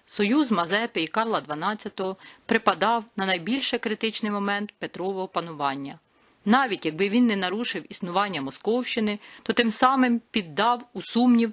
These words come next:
найдорожчий план царя перетворити російську державу в цісарство, що було неможливе, якби мала існувати незалежна Україна. Брутальна і мстива вдача царя вибухла. Він не міг вибачити гетьманові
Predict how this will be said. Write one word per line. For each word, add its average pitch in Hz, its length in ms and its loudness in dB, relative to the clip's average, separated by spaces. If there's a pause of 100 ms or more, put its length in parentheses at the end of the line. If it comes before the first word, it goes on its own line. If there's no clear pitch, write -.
найдорожчий 180 640 0
план 220 340 0
царя 208 400 0 (240)
перетворити 175 580 -2
російську 160 440 -6
державу 202 480 -2
в 196 60 -14
цісарство, - 760 -4 (280)
що - 140 -4
було 208 220 2
неможливе, 220 720 2 (120)
якби 156 240 -2
мала 175 260 0
існувати 170 680 -2
незалежна 175 560 -4
Україна. 147 580 -8 (540)
Брутальна 220 800 2
і 220 80 4
мстива 208 440 2
вдача 180 400 -4
царя 202 340 -2
вибухла. 156 680 -6 (440)
Він 220 140 4
не 302 100 6
міг 294 260 4
вибачити 165 560 -2
гетьманові 220 720 -2